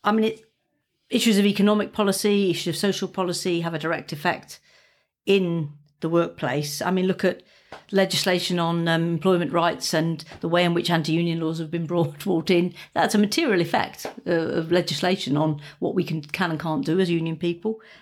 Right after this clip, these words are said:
And ho-, you know, hopefully we will have a more progressive government and we can improve a progressive floor on employment rights, and that will make a real difference to what we're doing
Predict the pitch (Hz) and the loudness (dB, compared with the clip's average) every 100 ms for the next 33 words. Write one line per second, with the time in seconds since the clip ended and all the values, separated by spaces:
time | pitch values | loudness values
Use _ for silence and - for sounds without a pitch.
0 | _ 175 180 143 - 220 151 214 220 190 | _ -2 -2 0 0 2 2 2 0 0
1 | 185 196 180 175 185 180 180 - - 180 | 2 2 0 2 2 0 -2 -6 -2 0
2 | 185 175 180 170 - 175 180 208 226 180 | 2 0 0 -2 -2 -2 -2 0 0 0
3 | 185 185 185 185 - 247 185 151 - - | -4 -2 -2 -2 -2 -2 -2 -4 -12 -10
4 | 160 196 202 - - 190 180 175 170 170 | -2 2 2 2 0 4 4 4 2 2
5 | 185 175 180 170 190 - - 202 170 190 | 2 2 2 2 2 0 0 0 2 0
6 | 185 190 196 196 311 - 135 151 - - | 0 2 0 2 -2 -2 -4 -4 -6 -10
7 | - - - _ _ - 190 170 170 165 | -14 -20 -20 _ _ -4 0 2 0 0
8 | 185 208 160 165 | 0 2 0 -4